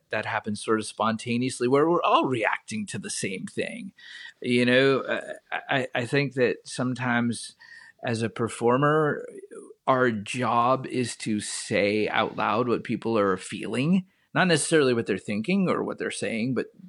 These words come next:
to, to hit this place where, you know, we find some common threads in what we're experiencing and, and how that leads into the next thing. And sometimes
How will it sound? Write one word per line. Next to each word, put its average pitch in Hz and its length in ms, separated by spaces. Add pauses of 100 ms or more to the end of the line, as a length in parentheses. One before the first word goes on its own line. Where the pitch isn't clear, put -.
(300)
to, 104 300
to - 240 (140)
hit - 280
this 131 160
place 135 360
where, 104 300 (300)
you 113 120
know, 110 140
we 110 140
find 123 320
some 113 240
common 110 420
threads 107 380
in 104 100
what 104 140
we're 98 160
experiencing 107 920
and, 110 220 (380)
and 120 120
how 135 220
that 127 160
leads 127 320
into 120 220
the 107 100
next 107 300
thing. 107 200
And 127 160
sometimes 165 720